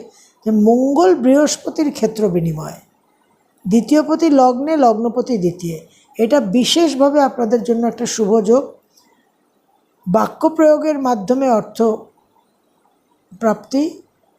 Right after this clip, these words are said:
নানানভাবে ভাগ্যোন্নতি এবং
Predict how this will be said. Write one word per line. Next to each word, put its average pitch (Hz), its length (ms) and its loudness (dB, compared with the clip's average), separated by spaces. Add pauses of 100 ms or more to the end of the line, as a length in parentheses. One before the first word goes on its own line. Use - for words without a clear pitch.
(520)
নানানভাবে 277 840 2
ভাগ্যোন্নতি 269 1080 -2 (500)
এবং 254 340 -4